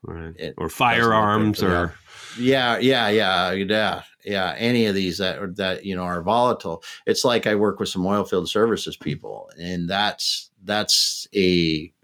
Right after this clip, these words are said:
Speaker 2: you know, crazy up and down sometimes. Uh, you really gotta understand where you're at in the cycles and things like that to, to do it. 'Cause if you're in a down cycle, it's gonna be hard.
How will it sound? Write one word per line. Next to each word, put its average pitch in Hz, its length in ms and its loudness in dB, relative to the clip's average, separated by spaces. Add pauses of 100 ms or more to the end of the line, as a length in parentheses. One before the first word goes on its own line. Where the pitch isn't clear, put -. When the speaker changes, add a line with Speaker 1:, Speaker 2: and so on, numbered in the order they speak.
Speaker 2:
you 87 100 -10
know, 76 80 -12
crazy 85 580 0
up 87 180 -2
and 73 120 -4
down 82 320 0
sometimes. - 720 -12 (500)
Uh, - 300 -18
you 87 340 -2
really 101 240 6
gotta 87 220 2
understand 87 480 0
where 87 160 4
you're 87 160 4
at 87 140 2
in 76 60 -12
the 85 60 -6
cycles 87 600 0
and 69 100 -8
things 82 260 -8
like 71 220 -4
that 73 300 -2
to, - 220 -12 (720)
to - 120 -16
do 52 160 -8
it. - 140 -6 (1000)
'Cause 87 120 2
if 85 140 -4
you're 113 100 6
in 90 80 4
a 76 60 0
down 85 260 0
cycle, - 400 -4
it's - 160 -2
gonna - 160 -6
be - 80 -12
hard. - 380 -12